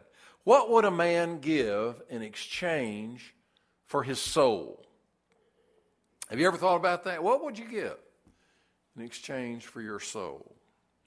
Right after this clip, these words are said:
I don't know about you, but I think that's a very, very important question because every day we're exchanging our life for something. Uh, we all are given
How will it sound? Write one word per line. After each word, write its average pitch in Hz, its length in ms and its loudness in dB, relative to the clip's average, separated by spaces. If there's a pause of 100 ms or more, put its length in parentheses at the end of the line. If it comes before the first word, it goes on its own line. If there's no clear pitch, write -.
(420)
I 240 120 4
don't 196 180 4
know 165 320 10
about 143 400 4
you, 156 380 2
but 196 160 2
I 170 140 6
think 165 240 -4
that's 147 220 -2
a 131 60 0
very, 165 280 4
very 196 560 4
important 151 760 -6
question 170 460 -4 (300)
because 160 440 0
every 254 380 4
day 139 480 6
we're 156 300 0
exchanging 180 960 -6
our 156 320 6
life 123 640 4
for 131 140 -6
something. - 580 -8 (1800)
Uh, - 160 -16 (260)
we 190 680 2 (180)
all 160 580 12
are 160 200 0
given 143 460 0